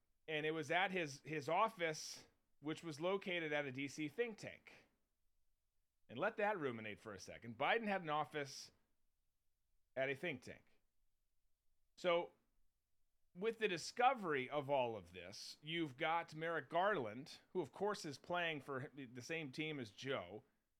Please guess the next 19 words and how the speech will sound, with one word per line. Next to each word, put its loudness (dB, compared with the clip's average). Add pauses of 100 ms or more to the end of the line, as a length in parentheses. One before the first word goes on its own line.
(400)
who 2
is 0
assigned 2
a 4
Chicago 0
attorney -2
to -4
review -2 (260)
said 2
classified 2
documents. -2 (360)
They 2
were 2
identified 4
by 6
some -6
personal 0
attorneys -2
who, 0